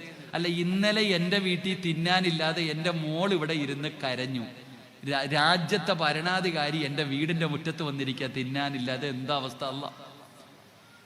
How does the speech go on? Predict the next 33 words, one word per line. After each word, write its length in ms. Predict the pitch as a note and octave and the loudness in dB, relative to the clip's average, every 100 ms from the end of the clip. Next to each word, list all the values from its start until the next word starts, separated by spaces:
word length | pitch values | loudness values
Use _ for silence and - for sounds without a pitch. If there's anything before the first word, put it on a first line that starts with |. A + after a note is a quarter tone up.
| - | 6
ഇതെന്താ 380 | C4 A#3 C4 | 8 10 12
അല്ലാ 260 | D4+ C4+ C4+ | 12 12 10
ഈ 40 | |
അവസ്ഥ? 340 | C4 A#3+ - A#3 | 8 8 4 4
സുബ്ഹാനല്ലാ." 920 | G#3+ A3+ A#3 B3+ B3 A#3+ A#3 G#3 E3+ - A3+ G#3 - - - | 6 6 10 10 8 10 10 8 4 -2 -6 -6 -10 -8 2
അപ്പൊ 120 | A#3 | 6
രാജാവ് 540 | A3 G#3+ A3+ B3 C4 | 8 8 8 8 8
ചോദിച്ചു, 240 | A#3 A#3 A3+ | 4 4 4
"ഇത് 120 | G#3 | 6
ആരുടെ 400 | G3 A3 A3+ A3 | 8 8 6 4
വീടാണെന്ന്?" 560 | F#3+ F#3+ F#3+ F3+ E3+ D#3 - C3 | 4 4 4 4 2 -2 -6 -4
"ഇത് 120 | E3+ | 0
ഹാത്തിമുൽ 500 | E3 E3 E3+ F#3+ F#3 | 2 2 2 2 2
അസമ്മ 300 | F3 F3 F#3 | 0 0 0
തങ്ങളുടെ 420 | F3+ E3 E3+ E3 | 0 2 2 2
വീട്." 220 | D#3+ D#3 | 0 0
അപ്പൊ 160 | D3 F#3 | 0 0
പട്ടാള 400 | E3+ E3 F3 F3+ | 0 0 0 0
കൂടി 260 | E3+ E3 | 0 2
വന്നു. 340 | E3 D3+ D3 A#2+ - - - - - - - - C3+ | 2 2 -2 -4 -8 -14 -16 -18 -18 -20 -20 -4 4
രാജാവ് 520 | D#3 E3+ E3+ D#3+ D#3 D#3+ | 6 6 6 4 2 2
തന്റെ 200 | D#3 E3 | 2 4
അരയിലിരുന്ന 800 | D3+ C#3+ E3 F3+ F3 C#3+ D3+ D3+ | 2 2 0 2 2 2 2 2
സ്വർണ്ണ 400 | C#3 C#3 C3+ E3+ | 0 0 2 2
നാണയം 540 | E3+ C3 C3 D3 D3+ | 4 4 2 4 2
എടുത്ത് 260 | C3+ C3+ C#3+ | 2 -2 -2
ആ 40 | |
വീടിന്റെ 460 | C3 B2+ C3+ D3 C3 | -2 -2 -2 -2 -2
മുമ്പിൽ 320 | B2 C3 D3 | -2 0 0
വെച്ചു. 300 | C3 A#2 B2+ G#2 - - | 0 -4 -6 -6 -10 -6
എല്ലാരും 340 | D#3 F3 F#3 | 2 2 2
വെക്കാൻ 300 | D#3 D#3+ D#3 | 0 0 -2
പറഞ്ഞു. 300 | D3 C3+ A#2+ | -2 -4 -6